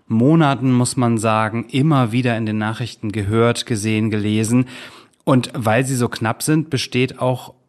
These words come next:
ein erhöhtes Risiko, das sind eben dann folgende, also Folgemeldungen, dass eure Kundinnen und Kunden falsche Bauteile geliefert bekommen. Ihr prüft die genau auch darauf hin, ob sie eben gefälscht sind oder nicht.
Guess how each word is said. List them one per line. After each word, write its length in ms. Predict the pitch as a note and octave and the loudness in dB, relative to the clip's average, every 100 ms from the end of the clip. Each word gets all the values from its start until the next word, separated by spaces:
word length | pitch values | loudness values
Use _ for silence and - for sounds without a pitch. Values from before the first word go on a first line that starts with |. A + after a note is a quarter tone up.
| _ | _
ein 340 | C3 E3 F3 C3+ | -20 -12 -4 0
erhöhtes 400 | A#2+ B2+ B2 A#2+ | 0 0 -2 -2
Risiko, 560 | A#2 C3 - D3 D3+ | -2 -2 -2 0 2
das 160 | C3+ A2+ | 2 0
sind 180 | B2 A2 | -2 -2
eben 220 | A#2+ A#2 | -4 -4
dann 160 | A2+ A2 | -4 -4
folgende, 840 | - A#2+ A#2 B2 B2+ B2 B2 A#2 - | -2 0 2 0 0 0 0 -4 -8
also 200 | - A#2 | -10 -10
Folgemeldungen, 840 | G#2+ A#2 A#2 C3 C3 B2+ C3 C3+ C3+ - - - _ | -4 -2 0 2 2 2 2 0 -2 -8 -18 -20 _
dass 300 | B2+ A#2 - | -2 0 -2
eure 240 | - B2 B2 | -2 0 -2
Kundinnen 600 | - B2+ B2+ B2+ B2+ B2+ | -2 0 2 2 2 0
und 240 | B2 A#2 | -2 -6
Kunden 320 | - A#2+ A#2+ | -4 -4 -4
falsche 440 | A2+ C3+ C3 - A2+ | -4 -2 -2 -2 -2
Bauteile 540 | G2+ G2 - G#2 G2 | -2 -6 -6 -6 -6
geliefert 440 | F#2+ F#2+ F#2+ G2+ - | -8 -10 -8 -10 -10
bekommen. 440 | G#2 - G2+ A2+ | -12 -6 -4 -2
Ihr 100 | A2+ | -4
prüft 320 | - B2+ - | -4 -4 -4
die 60 | B2+ | -2
genau 360 | A2+ A2 A2+ | 0 2 2
auch 220 | A2 A2+ - | 2 -4 -4
darauf 440 | G#2+ A#2 B2+ C3 | -2 0 -2 0
hin, 220 | C#3+ D3 | 2 2
ob 140 | A2 - | 0 -4
sie 180 | A2+ | -6
eben 540 | G2 G#2+ A2 G#2 - _ - | -4 -4 -4 -4 -8 _ -10
gefälscht 400 | A#2+ A#2 A2+ - | -4 -4 -4 -4
sind 160 | A#2 | -4
oder 160 | A#2 A2+ | -2 0
nicht. 340 | A2+ C#3+ - | 2 0 -2